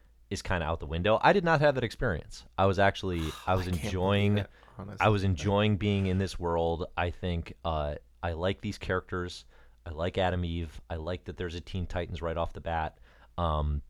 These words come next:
Speaker 1: I do like Mark, actually. I think as Teen Superman, um, I think he's a compelling character. Watching these things get built up and kind of the, again, like, just the pacing of,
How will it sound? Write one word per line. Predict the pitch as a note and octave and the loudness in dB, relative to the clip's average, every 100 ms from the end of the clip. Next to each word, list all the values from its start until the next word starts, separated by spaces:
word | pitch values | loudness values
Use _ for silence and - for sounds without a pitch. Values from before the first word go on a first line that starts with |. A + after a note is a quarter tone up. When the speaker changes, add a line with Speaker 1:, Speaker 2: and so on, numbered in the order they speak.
| - - - - - - | -14 -4 -2 -2 -4 4
Speaker 1:
I | A2+ | 4
do | G2 G#2+ | 4 4
like | G#2+ G#2+ | 4 4
Mark, | G#2 A2 - - - - - G#2+ | 4 2 0 -12 -14 -20 -4 0
actually. | A2 - A2 A2 - - | 0 0 -4 -4 -6 -10
I | G2 | -6
think | F2 G2+ - | -4 -6 -4
as | D#2+ E2 F2+ F2 - - _ _ | -4 -2 -4 -8 -18 -20 _ _
Teen | - G#2+ F2+ | -6 -4 -4
Superman, | G#2 F#2+ G2 G2 G2 G2+ - - | -6 -6 -2 0 0 -4 -8 -2
um, | E2 D2+ E2+ | 2 2 0
I | |
think | - E2 | 0 -2
he's | - E2+ | 0 -4
a | |
compelling | F2 D#2+ E2+ E2 D#2+ | -2 -2 0 0 -2
character. | D#2 D2+ - F#2+ F#2+ F#2 | -2 -4 -2 -2 -2 4
Watching | F#2 F#2+ G2+ F2+ | 6 6 4 2
these | E2+ | 2
things | F#2 F2+ - | 2 2 2
get | E2 - | -2 -2
built | D#2+ - | -4 0
up | E2 E2+ | 0 0
and | D#2 | -2
kind | D#2 E2+ D#2+ | -2 -2 -2
of | |
the, | D2+ D2 C#2+ - - - - - | -2 -2 -4 -6 -18 -20 -6 2
again, | C#3 A#2+ F#2 | 10 10 10
like, | F#2 - | 6 2
just | G#2+ F3+ - | 2 2 6
the | |
pacing | - F#2+ F#2 A2+ A2+ A2 | 8 8 6 2 0 0
of, | F2+ E2+ D#2+ - | 2 2 0 -2